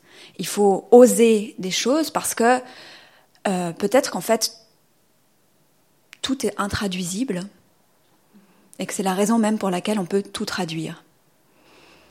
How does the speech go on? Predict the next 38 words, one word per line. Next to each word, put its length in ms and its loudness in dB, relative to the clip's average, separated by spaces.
Si 160 -6
vous 120 -4
parlez 500 2
plusieurs 380 -4
langues, 420 2
euh, 480 -4
vous 180 -6
vous 220 -6
rendez 240 -2
bien 180 -2
compte 320 -4
que 80 -6
c-, 240 -6
chaque 340 -2
mot 260 2
n'a 120 0
pas 200 2
exactement 720 -2
la 100 -2
même 260 -2
valeur 440 0
quand 180 -6
on 40 -4
essaye 220 -4
de 60 -4
le 60 -6
traduire, 560 -6
qu'il 100 -4
y 40 -2
a 40 -6
plein 180 -2
de 60 -4
choses 220 -2
qu'on 100 -4
n'arrive 320 -2
pas 160 0
à 80 -4
transmettre. 680 -10